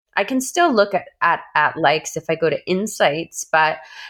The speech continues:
now there aren't numbers under every picture. It just says, like, "So-and-so and others like your post."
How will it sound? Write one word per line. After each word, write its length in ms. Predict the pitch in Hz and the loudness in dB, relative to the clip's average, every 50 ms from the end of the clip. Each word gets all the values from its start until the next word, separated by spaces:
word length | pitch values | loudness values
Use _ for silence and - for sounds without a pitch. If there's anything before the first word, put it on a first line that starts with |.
| - _ | -12 _
now 440 | 185 190 185 175 170 175 180 202 208 | -2 0 2 4 4 4 4 4 4
there 180 | 190 180 175 | 4 2 4
aren't 260 | - - 170 - - - | 4 2 0 0 -2 -2
numbers 440 | 160 151 151 156 160 165 160 160 | -2 -2 -2 0 0 0 0 0
under 240 | - 156 156 147 156 | -2 -2 0 0 0
every 300 | 147 - 151 - 156 156 | 2 2 0 0 -4 -6
picture. 640 | 151 - - 139 - - - 202 240 302 349 370 - _ _ _ _ | -6 -8 -12 -14 -12 -2 0 2 2 2 0 -2 -6 _ _ _ _
It 120 | - 185 175 | -6 -4 0
just 240 | - 175 165 - - | 0 0 0 0 2
says, 360 | - 156 156 147 151 - 165 | 2 2 2 2 0 -2 -2
like, 240 | 165 160 156 151 - | 0 0 0 -2 -6
"So-and-so 640 | - - 170 165 160 160 170 160 - - 160 156 - | -4 -2 0 0 0 0 -2 -4 -2 0 0 0 0
and 320 | - - 151 147 156 160 - - | -2 -2 -2 -2 -2 -2 -4 -2
others 460 | - 143 139 - 156 170 185 180 - | -2 -2 0 0 0 2 0 0 -2
like 320 | 160 147 139 143 143 - | -2 0 0 -2 -2 -6
your 140 | - 147 - - | -6 -8 -8 -8
post." 500 | - - 226 240 202 160 156 160 156 | -2 0 2 4 6 6 6 4 2